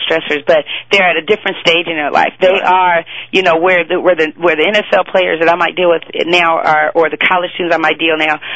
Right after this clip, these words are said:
Speaker 1: are the movers and the shakers. The
Speaker 2: Mm-hmm.
Speaker 1: next level of people that I deal with are the decision makers,
Speaker 2: Now, for
Speaker 1: you
Speaker 2: the,
Speaker 1: know.
Speaker 2: for the young kids, the
Speaker 1: Yeah.
Speaker 2: kids that are, that are just coming out of college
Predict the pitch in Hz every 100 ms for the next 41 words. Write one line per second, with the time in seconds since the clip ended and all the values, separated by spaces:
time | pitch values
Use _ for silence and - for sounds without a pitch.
0 | - - 175 165 147 180 175 160 156 156
1 | - 185 - 143 147 156 190 240 - 160
2 | 147 147 - 160 156 147 151 147 151 147
3 | - 151 147 151 - 226 160 131 110 -
4 | - - 147 135 - 151 - - 147 120
5 | - 135 151 147 127 101 87 - - 131
6 | 170 120 113 110 107 - 107 104 110 107
7 | 120 110 107 104 - 107 101 101